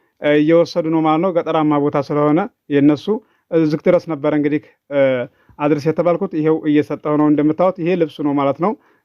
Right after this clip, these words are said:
ቅድም ያያችሁት፣ እ፣ እንግዲህ አበረታታት እህቴ ማለት ነው። እ፣ ለወዳጅ ዘመዳችሁ ሸር እያደረጋችሁ ሰብስክራይብ አድርጉ። ደግሞ ሁለት ሺህ ሰብስክራይብ አስገቧት እላችኋለሁኝ።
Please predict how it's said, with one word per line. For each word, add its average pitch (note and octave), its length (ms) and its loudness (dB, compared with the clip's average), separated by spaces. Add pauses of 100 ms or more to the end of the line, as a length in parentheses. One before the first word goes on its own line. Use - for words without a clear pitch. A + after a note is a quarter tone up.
ቅድም C#3+ 240 2
ያያችሁት፣ D3+ 600 0 (440)
እ፣ D#3 140 -6
እንግዲህ D3+ 320 0
አበረታታት E3 640 -2
እህቴ E3 280 -6
ማለት D#3 260 0
ነው። A3+ 120 -4 (480)
እ፣ C#3 140 2
ለወዳጅ D3+ 320 2
ዘመዳችሁ D#3 440 0
ሸር D#3 220 -2
እያደረጋችሁ D3 720 0
ሰብስክራይብ F3 480 0
አድርጉ። D#3+ 340 0
ደግሞ E3 320 -2
ሁለት F#3 220 -8
ሺህ - 100 -20
ሰብስክራይብ F#3 420 -2 (420)
አስገቧት F3+ 560 -2
እላችኋለሁኝ። F#3+ 680 0